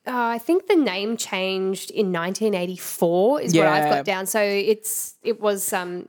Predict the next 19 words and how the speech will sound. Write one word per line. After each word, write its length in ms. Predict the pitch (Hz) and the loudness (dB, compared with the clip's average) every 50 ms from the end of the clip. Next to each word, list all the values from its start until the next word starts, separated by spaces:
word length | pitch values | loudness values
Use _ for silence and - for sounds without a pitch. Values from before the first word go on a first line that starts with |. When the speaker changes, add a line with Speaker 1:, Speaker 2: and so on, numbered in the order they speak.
| - | -14
Speaker 1:
like 380 | - 208 208 220 202 185 - - | -8 -2 2 2 2 2 0 -2
Ruth 160 | 208 190 175 | -2 -2 -2
said, 160 | - 208 190 | -2 -2 -2
originally 340 | 185 185 190 185 - 202 190 | 0 -2 -2 -2 -2 -2 -2
the 100 | 180 185 | 0 -2
Society 400 | 180 - 208 - 190 170 170 180 | -2 -2 -2 -2 -4 -4 -4 -4
of 60 | 175 | -6
West 220 | 175 - 175 - - | -4 -4 -4 -4 -4
End 160 | 196 190 185 | -4 -4 -2
Theatre 240 | - 226 254 254 247 | -2 0 2 4 2
Awards, 360 | 240 240 233 226 226 226 - | 2 2 2 2 2 0 0
and 80 | 202 190 | -2 -4
then 80 | 185 180 | -4 -4
it 40 | 175 | -6
was 140 | 185 - | -6 -6
changed 360 | - - 190 175 185 185 - - | -4 -4 -4 -4 -4 -6 -6 -4
to 240 | 190 185 185 185 185 - - - - - | -4 -4 -4 -4 -6 -10 -16 -20 -6 -2
Laurence 300 | - 196 180 175 202 - | 0 0 0 0 -2 -2
Olivier. 440 | - 208 208 208 214 208 202 202 208 | 0 2 2 2 2 2 2 0 -2